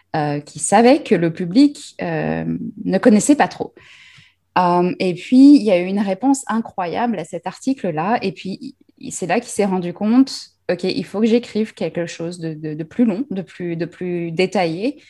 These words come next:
sur les choses qu'on ne sait pas sur la loi sur les Indiens et qui ont régi ou continuent à régir,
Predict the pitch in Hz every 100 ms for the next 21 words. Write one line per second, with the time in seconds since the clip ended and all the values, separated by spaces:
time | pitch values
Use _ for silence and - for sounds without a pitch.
0 | _ _ - - - 185 196 196 175 175
1 | 165 - 294 302 - 202 160 160 - 185
2 | - 220 - - 185 165 - 175 208 -
3 | 175 165 160 147 151 208 294 - 185 -
4 | - 220 - - 269 262 214 190 262 -
5 | 262 - 269 262 - 214 302 359 180 160
6 | 185 180 311